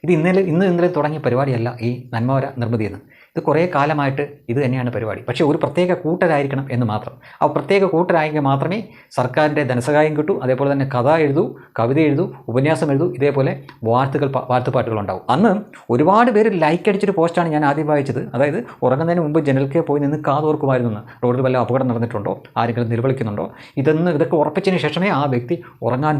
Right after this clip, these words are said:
പോവുള്ളൂ. അത്രമാത്രം മറ്റുള്ളവരുടെ കാര്യത്തിൽ കരുതലായിരുന്നു നൗഷാദ് ഇക്കയ്ക്ക് എന്നാണ് അന്ന് പാടി പറഞ്ഞു നടന്ന പോസ്റ്റ്.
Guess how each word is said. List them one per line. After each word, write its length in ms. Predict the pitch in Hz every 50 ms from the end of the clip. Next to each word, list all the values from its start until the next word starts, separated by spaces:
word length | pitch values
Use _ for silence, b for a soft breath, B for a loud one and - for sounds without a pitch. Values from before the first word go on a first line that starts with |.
| 135 127
പോവുള്ളൂ. 360 | 123 131 139 131 117 113 120 120 b b b b b b -
അത്രമാത്രം 560 | - - _ - - 139 131 135 135 135 147 151 143
മറ്റുള്ളവരുടെ 400 | 123 120 - 143 139 135 135 135 117
കാര്യത്തിൽ 220 | 117 117 135 151 143 - 117
കരുതലായിരുന്നു 480 | 123 131 139 135 123 123 123 143 190 - - - - - 107
നൗഷാദ് 340 | 107 110 110 - 143 131 123
ഇക്കയ്ക്ക് 240 | 120 127 - - 147 180 - - 113
എന്നാണ് 300 | 120 147 135 117 135 202 - - - - 127
അന്ന് 220 | 135 165 185 180 180 - b b b b b b _ _ -
പാടി 280 | 110 110 123 147 151 156 -
പറഞ്ഞു 200 | 127 123 123 127 120
നടന്ന 200 | 110 110 113 135 - - -
പോസ്റ്റ്. 260 | 120 113 - -